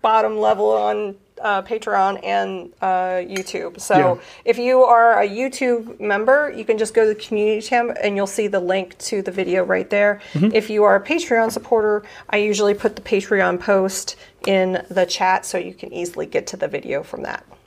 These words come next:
Speaker 2: Okay.
Speaker 1: So there you go.
Speaker 2: Very nice. Guys, have a great weekend. Thank you for hanging out with us. We'll see you in two weeks.
Speaker 1: Yep.
Speaker 2: Adios.
Speaker 1: Bye.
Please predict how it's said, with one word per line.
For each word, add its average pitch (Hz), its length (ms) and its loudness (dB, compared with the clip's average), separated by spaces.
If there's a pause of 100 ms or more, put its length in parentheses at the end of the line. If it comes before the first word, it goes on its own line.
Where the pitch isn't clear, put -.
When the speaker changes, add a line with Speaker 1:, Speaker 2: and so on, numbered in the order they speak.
(120)
Speaker 2:
Okay. 175 220 2 (400)
Speaker 1:
So - 120 -14
there 190 160 -4
you 240 60 -6
go. 415 160 4
Speaker 2:
Very 151 240 4
nice. 156 300 4
Guys, 156 480 2 (100)
have 160 120 0
a 147 40 -4
great 151 180 0
weekend. 139 400 -2
Thank 160 220 0
you 143 60 -8
for 147 200 0
hanging 151 240 -2
out 170 140 2
with 185 100 0
us. 208 180 2 (380)
We'll - 80 -8
see 180 140 -2
you 170 260 4
in 139 180 -4
two 147 160 -6
weeks. - 480 -10
Speaker 1:
Yep. 254 220 -4 (460)
Speaker 2:
Adios. 440 540 4
Speaker 1:
Bye. - 60 -20